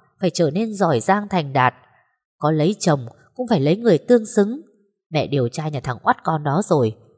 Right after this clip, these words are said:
bố mẹ nó chỉ làm công nhân bình thường, làm sao mà xứng với gia đình mình. Tốt nhất là nhanh chóng chấm dứt đi." "Mẹ, bọn con chỉ là bạn thôi mà.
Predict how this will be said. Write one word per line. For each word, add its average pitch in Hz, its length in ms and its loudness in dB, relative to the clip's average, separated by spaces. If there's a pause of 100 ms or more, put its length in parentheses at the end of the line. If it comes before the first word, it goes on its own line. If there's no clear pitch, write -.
(120)
bố 190 140 0
mẹ 214 180 -2
nó 175 160 -2
chỉ 208 140 -2
làm 135 200 -2
công 214 240 -4
nhân 220 200 -4
bình 165 240 -2
thường, 147 340 2 (340)
làm 170 200 -4
sao 233 160 2
mà 185 120 -2
xứng 180 240 -2
với 269 100 0
gia 247 160 0
đình 165 240 -2
mình. 143 240 -2 (500)
Tốt 190 120 0 (100)
nhất 220 200 -4
là 135 100 -2
nhanh 147 220 -6
chóng 151 240 -6
chấm 185 200 0
dứt 302 220 -2
đi." 170 280 2 (840)
"Mẹ, 160 420 -4 (520)
bọn 214 180 -4
con 226 180 -4
chỉ 202 120 -2
là 160 120 2
bạn 160 280 -2
thôi 214 160 0
mà. 170 300 -2